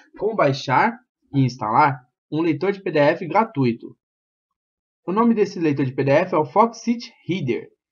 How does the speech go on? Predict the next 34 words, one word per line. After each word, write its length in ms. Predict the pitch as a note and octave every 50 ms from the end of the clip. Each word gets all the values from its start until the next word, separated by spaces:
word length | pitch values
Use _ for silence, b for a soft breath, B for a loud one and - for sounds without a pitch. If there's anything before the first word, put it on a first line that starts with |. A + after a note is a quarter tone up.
| _ _ _ _ _ _
Você 140 | - - A#3
vai 140 | A3 G#3+ F3+
vir 120 | E3+ D3
aqui 160 | B2+ A#2+ -
no 140 | A2+ A2+ A2
Google 540 | G#2+ A2 A2+ A2 A#2+ C3+ D#3+ F#3 A3 A3 B B B B _ -
e 40 | A#3
pode 300 | - A3 A3 G#3+ G3 G3
aqui 160 | F#3+ - E3+
na 80 | D#3
barra 220 | D3 C#3+ C3+ C3 A#2+
de 100 | A#2+ -
pesquisa 560 | - A2+ - - F3+ G3 F3+ C#3 G#2+ D2+ - _ _ _ _ _ _ _ _ _ _ _ _ -
digitar 500 | C3+ C3+ C3+ D3+ F3+ F3+ F3 F3 D#3+ D#3+
aqui 300 | F3+ F3+ - A2 - -
Foxit 680 | - F3+ G3+ G3+ - - - A3+ A3+ - - - _ _ _
Reader. 340 | - E3 D3 A#2+ G#2 - - b b b b b b b _ -
O 60 | G#3+
primeiro 340 | A3+ B3 A#3 A#3+ A#3 A3 F#3+
link 280 | F3 D#3 C#3+ C3+ -
que 120 | - B2+ A2+
vem 320 | A#2 A#2 C3+ F3 G#3 - C3
já 180 | C#3+ E3 F#3+
é 40 | G3 G3
o 60 | F3+
link 200 | F3+ G3 G#3 G3+
seguro 540 | - - A3 E3+ D3 E3 G3+ A3 B3 - -
e 120 | - A3+ A#3
do 100 | C4+ C4
fabricante. 720 | - A#3 A3 A#3 B3+ - - C3 A#2 A2 - - - _ _ _ _ _ _ _ _ _ _ _ _ _ _
Você 140 | - D3 C#3
pode 240 | C3+ A#2+ A#2+ A2+ A2+
clicar 260 | - C#3 D3 F3 F#3+
nele. 380 | G3 G3 G3+ G3+ A3+ A#3 A#3